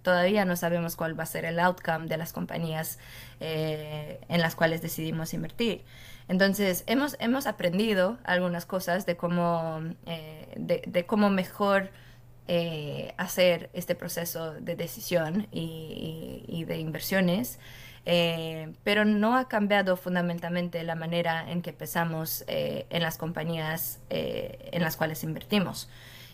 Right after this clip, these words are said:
Yo creo que, claro que todos los inversionistas en es-, en el ecosistema se han quedado un poco más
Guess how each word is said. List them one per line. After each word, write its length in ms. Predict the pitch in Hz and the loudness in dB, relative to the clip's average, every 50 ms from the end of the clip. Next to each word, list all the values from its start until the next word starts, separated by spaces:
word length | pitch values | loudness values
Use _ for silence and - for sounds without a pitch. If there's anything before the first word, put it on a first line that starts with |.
| - - | -10 -6
Yo 140 | 190 202 190 | -4 0 2
creo 220 | - - 226 220 | 4 4 2 2
que, 520 | - 208 190 185 185 175 170 165 160 - - - - | 2 2 4 4 6 6 6 4 2 -2 -8 -8 0
claro 320 | 220 202 196 196 202 185 | 2 4 4 4 4 2
que 100 | - 180 | -2 0
todos 240 | 180 190 190 196 185 | 2 2 2 2 2
los 160 | 190 175 - | -2 -4 -4
inversionistas 540 | 185 175 180 175 - 170 175 175 175 - 165 | -4 -6 -6 -6 -6 -6 -6 -4 -4 -4 -6
en 60 | 165 165 | -6 -8
es-, 240 | 170 - - - - - | -10 -12 -12 -10 -6 -2
en 120 | 175 170 | 0 0
el 80 | 170 170 | 0 0
ecosistema 800 | 170 - 170 170 - 175 - 233 240 233 214 190 185 185 185 | -2 -2 -4 -8 -8 -4 0 2 4 4 6 6 4 4 2
se 180 | - - - 175 | -2 -4 -2 -2
han 140 | 170 170 170 | -2 -2 -2
quedado 360 | 180 165 170 165 165 165 160 | -2 0 2 4 4 4 2
un 100 | 165 175 | 0 -2
poco 240 | 175 170 - 175 170 | -2 -2 0 0 0
más 460 | 170 165 165 160 156 - - - | 0 0 0 -2 -4 -6 -8 -10